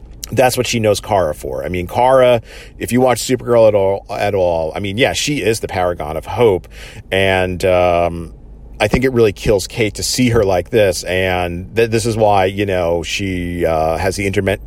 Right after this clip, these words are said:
the interdimensional portal, or, uh, the multiverse por-, portal, I should say. And she's like, you know, "Come with me, come help me recruit, um, you know, Batman."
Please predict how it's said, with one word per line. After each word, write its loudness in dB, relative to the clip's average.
the -6
interdimensional -2
portal, 4
or, 4
uh, 4
the -6
multiverse 0
por-, -2
portal, -2
I -2
should -10
say. 4
And 0
she's -4
like, 0
you -2
know, -2
"Come -2
with 0
me, -6
come -4
help 2
me -2
recruit, -4
um, -4
you 2
know, 0
Batman." -6